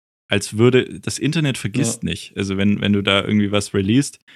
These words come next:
Speaker 1: "Haha, ihr lasst den Stecker weg"
Speaker 2: <laughs>
Speaker 1: und dann lässt du ihn ein halbes Jahr später weg. Die, die Tweets sind ja nicht weg. Also die kannst du zwar löschen,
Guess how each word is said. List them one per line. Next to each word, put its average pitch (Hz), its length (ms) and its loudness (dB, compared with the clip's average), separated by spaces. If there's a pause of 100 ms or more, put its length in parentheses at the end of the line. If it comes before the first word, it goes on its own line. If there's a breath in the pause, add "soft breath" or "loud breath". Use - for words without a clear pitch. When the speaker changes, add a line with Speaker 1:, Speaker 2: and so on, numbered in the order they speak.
(180 soft breath)
Speaker 1:
"Haha, 104 440 2
ihr 101 180 2
lasst 101 240 2
den 101 140 2
Stecker 110 340 0
weg" 123 220 -2
Speaker 2:
<laughs> - 40 -18
Speaker 1:
und 98 200 0
dann 98 120 2
lässt 98 220 -2
du - 40 -6
ihn 95 180 2
ein 95 40 2
halbes 101 280 0
Jahr 95 100 0
später 101 340 0
weg. 113 260 0
Die, 104 200 -2
die 104 180 -4
Tweets 127 340 -4
sind 107 180 0
ja 95 80 2
nicht 92 160 -4
weg. 135 320 0
Also - 180 -10 (380)
die 92 60 -6
kannst 120 240 0
du 110 40 -2
zwar 95 200 0
löschen, 113 440 4